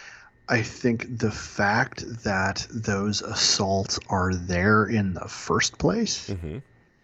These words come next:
Speaker 1: has a corrosive effect.
Speaker 2: True.
Speaker 1: I don't know how ready I am to give those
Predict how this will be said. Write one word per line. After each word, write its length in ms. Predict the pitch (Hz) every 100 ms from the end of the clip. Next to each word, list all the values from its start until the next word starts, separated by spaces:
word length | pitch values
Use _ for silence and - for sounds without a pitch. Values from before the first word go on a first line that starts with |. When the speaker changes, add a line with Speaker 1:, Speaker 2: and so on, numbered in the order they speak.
| _ - - _ _ _ _ _ _
Speaker 1:
has 480 | - - 113 104 104
a 320 | 92 85 85 - _ _
corrosive 640 | - - 165 - - - -
effect. 580 | - - - - - - - - _ _ _ _ - _ _ _
Speaker 2:
True. 240 | - 76 - _ _
Speaker 1:
I 180 | 117 117 -
don't 340 | - 117 131 -
know 720 | 123 117 113 107 107 104 208 - - - - _ -
how 260 | - - 107
ready 520 | 90 98 104 117 113
I 160 | 98 98
am 580 | 95 90 87 85 85 - _ - - - - - - - _ _
to 200 | - 113
give 720 | 104 - 101 101 98 - - - - _ _ _ _ _ _ _ _ _ _ -
those 720 | 110 - 104 98 101 98 92